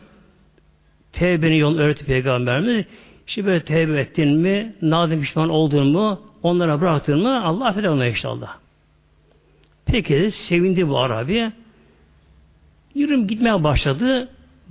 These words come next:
durdu, geri döndü. Gene geldi.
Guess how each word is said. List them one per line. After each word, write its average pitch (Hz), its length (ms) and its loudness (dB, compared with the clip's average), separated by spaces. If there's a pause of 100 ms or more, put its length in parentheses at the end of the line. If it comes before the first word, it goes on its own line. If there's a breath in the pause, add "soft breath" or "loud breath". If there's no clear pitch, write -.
(140)
durdu, 208 640 0 (240)
geri 247 240 2
döndü. 110 380 -4 (300)
Gene 254 200 2
geldi. 110 420 -6